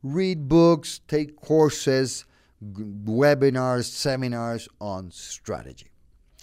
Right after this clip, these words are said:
So if you do this, you're gonna develop that strategic vision very, very quickly. So let's remind five things. One,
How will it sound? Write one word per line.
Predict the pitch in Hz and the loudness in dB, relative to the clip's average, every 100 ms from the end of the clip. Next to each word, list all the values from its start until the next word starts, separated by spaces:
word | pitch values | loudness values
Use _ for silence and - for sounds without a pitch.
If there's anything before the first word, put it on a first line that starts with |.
| _ _ _ - | _ _ _ -10
So | - 127 123 | -2 -2 -2
if | 143 | -6
you | 135 | -4
do | 135 185 | -2 0
this, | 180 131 127 - - _ _ _ | 4 4 4 -2 -16 _ _ _
you're | 113 98 | -10 -8
gonna | 92 92 127 135 | -8 -6 -6 -4
develop | 123 120 139 131 120 98 | -6 -4 -2 -2 -4 -8
that | 90 | -14
strategic | - - 82 - 117 113 98 | -14 -14 -12 -8 -8 -8 -12
vision | 101 104 143 110 110 104 - _ _ - | -10 -6 -6 -4 -8 -10 -14 _ _ -20
very, | 95 101 117 107 104 - | -12 -4 -2 -2 -4 -10
very | 92 92 78 69 - _ | -8 -6 -6 -10 -16 _
quickly. | - - - - | -12 -12 -14 -10
So | - 135 | -2 -2
let's | 117 127 - | 0 -4 -4
remind | 127 120 113 69 | -4 -2 -4 -6
five | - - 135 131 127 123 | -14 -4 0 2 2 0
things. | - - 120 82 - | -4 -4 -4 -4 -6
One, | 113 151 151 | -2 0 -2